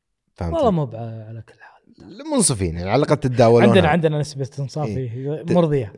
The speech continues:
Speaker 1: تتدا-، تتداولون، حتى لو ما يعجبكم الشعر، تتداولون قصيدة إذا كانت زينة.
Speaker 2: هذا أنا أشوف إنه واجب عليك
Speaker 1: مم.
Speaker 2: كشاعر. أنت في يوم من الأيام تحتاج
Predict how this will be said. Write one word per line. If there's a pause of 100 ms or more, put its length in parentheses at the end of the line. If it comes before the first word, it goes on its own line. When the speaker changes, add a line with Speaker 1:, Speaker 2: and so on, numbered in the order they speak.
(140)
Speaker 1:
تتدا-،
تتداولون،
حتى
لو
ما
يعجبكم
الشعر،
تتداولون
قصيدة
إذا
كانت
زينة.
Speaker 2:
هذا
أنا
أشوف
إنه
واجب
عليك
Speaker 1:
مم.
Speaker 2:
كشاعر.
أنت
في
يوم
من
الأيام
تحتاج